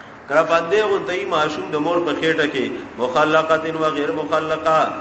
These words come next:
مخلقة چې هغه کې مخلقة پیدا جوړ کړی شوی، چې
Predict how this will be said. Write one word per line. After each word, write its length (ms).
مخلقة 680
چې 80
هغه 340
کې 140
مخلقة 680
پیدا 260
جوړ 160
کړی 280
شوی، 280
چې 80